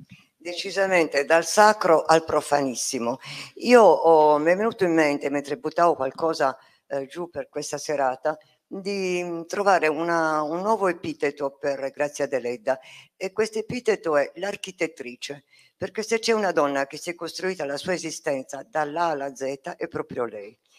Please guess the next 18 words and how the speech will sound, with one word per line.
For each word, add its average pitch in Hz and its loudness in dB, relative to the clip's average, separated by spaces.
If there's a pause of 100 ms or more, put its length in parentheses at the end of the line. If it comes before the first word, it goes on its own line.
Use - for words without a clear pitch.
(600)
Eh, 156 2 (120)
piccina, 196 -2
pallida, 165 2
vestita 190 0
di 160 -2
nero, 147 0 (280)
così 220 -8
lei 180 -4
si 180 -8
descriveva 165 -2
sempre 147 -4
nelle 139 -8
lettere 147 -6 (140)
a, 127 -6
con, 131 -8
eh, 123 -6 (300)
De 156 -2
Gubernatis, 139 -8